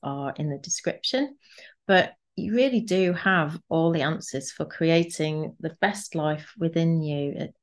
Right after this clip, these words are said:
it's always there for you to access. So no matter what place you, that you find yourself in, the perfect guidance is always available. You just need to make the time and space to listen.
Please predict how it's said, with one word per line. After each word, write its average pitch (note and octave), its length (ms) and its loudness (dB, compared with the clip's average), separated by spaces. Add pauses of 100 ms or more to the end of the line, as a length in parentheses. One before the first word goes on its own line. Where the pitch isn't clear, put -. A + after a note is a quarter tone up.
it's F#3+ 220 0
always E3 480 2
there D3 400 -2
for D3+ 180 -4
you D3 140 -4
to - 200 -10
access. - 600 -8 (360)
So E3+ 400 2 (120)
no F#3 160 4
matter F3 380 0
what E3+ 240 0 (120)
place F3 340 0
you, - 100 -10 (120)
that D3+ 100 -2
you D#3 100 -4
find D#3+ 340 -2
yourself D3 460 -4
in, C#3+ 400 -4 (480)
the F3+ 80 -4
perfect G3 380 0
guidance D#3 500 -4
is D3+ 140 -6
always D3 260 -4
available. C#3+ 800 -4
You E3 100 -8
just D#3 220 -8
need D3+ 240 -4
to - 120 -8
make C#3+ 200 -6 (100)
the - 80 -14
time E3+ 320 -2
and D#3+ 80 -4
space C#3+ 460 -10
to - 140 -10
listen. C#3+ 520 -8